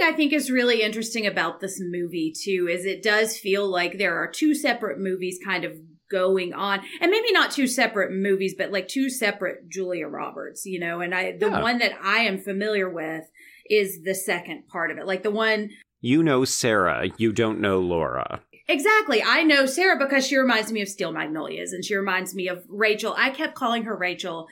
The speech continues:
Speaker 1: in my notes throughout this thing because that's her name in Flatliners. Like, she is
Speaker 2: Uh,
Speaker 1: Julia
Speaker 2: hmm.
Speaker 1: Roberts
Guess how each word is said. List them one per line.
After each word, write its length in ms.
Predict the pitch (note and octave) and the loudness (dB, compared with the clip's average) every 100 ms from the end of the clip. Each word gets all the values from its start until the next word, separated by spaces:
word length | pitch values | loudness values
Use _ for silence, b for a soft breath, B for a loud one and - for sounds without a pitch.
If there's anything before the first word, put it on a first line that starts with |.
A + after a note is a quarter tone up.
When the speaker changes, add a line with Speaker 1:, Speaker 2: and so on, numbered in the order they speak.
| B B | B B
Speaker 1:
in 140 | G3 | -2
my 140 | G3 F#3+ | 0 0
notes 320 | F#3 F#3 - | 2 -2 -2
throughout 320 | G#3 F#3 F3+ | 0 0 0
this 120 | D#3+ | -6
thing 200 | - E3+ F3 | -6 -6 -6
because 260 | F3 F3+ | -6 -4
that's 200 | F#3 E3+ | -4 -6
her 80 | E3+ | -8
name 180 | D#3+ D3 | -8 -8
in 80 | - | -8
Flatliners. 680 | F3 D#3+ - D#3+ E3 F#3+ G#3+ | -6 -6 -4 -8 -6 -6 -4
Like, 180 | G3 B B - | -4 B B 0
she 160 | G2 C#4+ | 2 4
is 80 | C#4 | 2
Speaker 2:
Uh, 180 | F3 - | 2 2
Speaker 1:
Julia 300 | A#3 A3+ G#3+ | 4 4 2
Speaker 2:
hmm. 60 | G3 | 2
Speaker 1:
Roberts 480 | F#3 F#3 E3 E3+ | 2 0 -4 -8